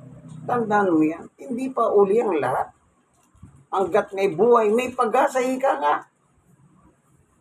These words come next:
Kailan, kaibigan? Pagpatay, wala na yun, ha?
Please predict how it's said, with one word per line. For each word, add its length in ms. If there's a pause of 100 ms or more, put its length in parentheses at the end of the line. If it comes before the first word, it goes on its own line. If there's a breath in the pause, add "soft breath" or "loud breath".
(440)
Kailan, 720
kaibigan? 640 (960)
Pagpatay, 560
wala 240
na 100
yun, 140
ha? 240